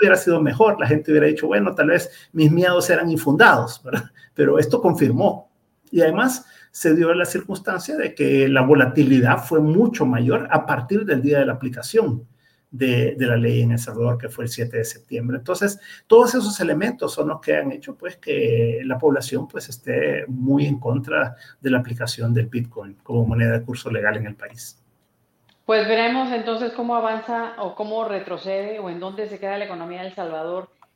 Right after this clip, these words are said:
Speaker 2: eh, dentro de algunos meses, cuando esta, este proyecto del Bitcoin, pues, cristalice un poco más. Déjame, déjame ponerle un poquito de optimismo al asunto.
Speaker 1: Claro.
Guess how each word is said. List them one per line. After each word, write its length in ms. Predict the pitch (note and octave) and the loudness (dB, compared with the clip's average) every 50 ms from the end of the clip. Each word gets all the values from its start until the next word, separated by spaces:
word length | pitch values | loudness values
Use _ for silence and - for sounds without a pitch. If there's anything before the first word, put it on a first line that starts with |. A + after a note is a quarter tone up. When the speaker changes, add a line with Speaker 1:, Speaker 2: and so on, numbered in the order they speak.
| _ _ - | _ _ -16
Speaker 2:
eh, 100 | E3+ D#3+ | -12 -10
dentro 340 | E3 E3+ D#3+ - F3+ F3 | -10 -10 -10 -10 -12 -10
de 120 | E3 E3+ F3+ F3+ F3+ F3 - | -10 -8 -10 -10 -10 -12 -10
algunos 520 | E3+ E3 D#3+ D#3+ F#3 F#3 F#3 F#3 F3+ F3 F3 | -8 -8 -8 -8 -10 -12 -12 -12 -12 -12 -12
meses, 380 | E3+ F3 E3+ - G3+ G#3 G#3 _ _ | -12 -12 -12 -12 -14 -14 -14 _ _
cuando 300 | D#3+ D#3 D3+ D#3 D#3+ E3 | -14 -14 -12 -12 -12 -14
esta, 520 | E3+ F3 _ _ _ - F#3 F3 E3 D3+ - - _ _ - _ _ _ _ | -14 -16 _ _ _ -12 -10 -10 -10 -10 -12 -18 _ _ -20 _ _ _ _
este 280 | F#3 E3+ - - G3+ | -12 -12 -10 -10 -10
proyecto 480 | - - F#3 F3+ F3 F#3 F#3 F#3 - G3 | -8 -6 -6 -6 -6 -6 -8 -8 -6 -6
del 180 | F#3+ F3 E3 | -6 -6 -6
Bitcoin, 560 | E3 F#3 F#3 - _ - F#3 F3+ F#3 F#3 F#3 _ _ _ _ | -8 -12 -14 -14 _ -12 -12 -12 -12 -14 -16 _ _ _ _
pues, 260 | F#3 F3 E3 - _ _ _ _ _ _ _ _ _ _ _ | -12 -12 -12 -14 _ _ _ _ _ _ _ _ _ _ _
cristalice 680 | - G#3 G3+ - - - G3+ F3+ F#3+ A#3 A3+ - - A3+ | -10 -8 -8 -8 -6 -6 -4 -4 -4 -6 -8 -8 -10 -10
un 140 | G#3 G3 - | -12 -10 -8
poco 280 | - G3 G3 - F3 | -10 -10 -8 -8 -10
más. 280 | E3+ E3+ F3 F3 F3 - | -8 -8 -8 -8 -10 -10
Déjame, 380 | G3 F#3 - F#3+ F3+ E3 D#3+ - _ - | -12 -12 -12 -14 -14 -14 -16 -18 _ -12
déjame 300 | G3 F#3 G3 F#3 E3+ D3 | -12 -10 -10 -12 -12 -14
ponerle 420 | - _ E3+ E3 D#3+ D#3+ E3 F3 | -12 _ -10 -10 -8 -10 -10 -12
un 80 | E3 _ | -14 _
poquito 300 | D#3 D3+ D3+ _ E3+ E3 | -20 -20 -20 _ -12 -12
de 60 | D#3+ | -12
optimismo 640 | D#3 _ _ D3 D3 D3+ D3+ D3 D#3 D#3+ D3+ C#3 _ _ _ _ _ _ _ | -12 _ _ -14 -12 -12 -12 -14 -14 -16 -16 -16 _ _ _ _ _ _ _
al 160 | C#3 D3 D3 | -12 -12 -12
asunto. 320 | C#3+ - - D3+ D3+ - | -12 -14 -14 -14 -12 -6
Speaker 1:
Claro. 240 | D3 C3 A#2+ A#2 - | -4 -4 -4 -4 -6